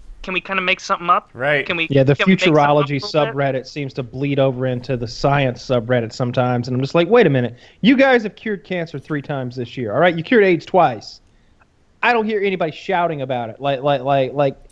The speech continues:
Speaker 3: I don't think you actually did. Like, like, you need really, they really need to slow down with some of those announcements,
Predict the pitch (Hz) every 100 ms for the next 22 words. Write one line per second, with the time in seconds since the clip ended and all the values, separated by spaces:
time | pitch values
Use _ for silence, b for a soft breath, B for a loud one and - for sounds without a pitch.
0 | - 202 208 208 190 180 151 160 - 151
1 | 127 156 139 107 123 127 113 131 143 175
2 | 208 226 233 180 180 220 262 185 156 165
3 | 151 139 139 131 123 147 127 123 117 120
4 | 123 120 110 101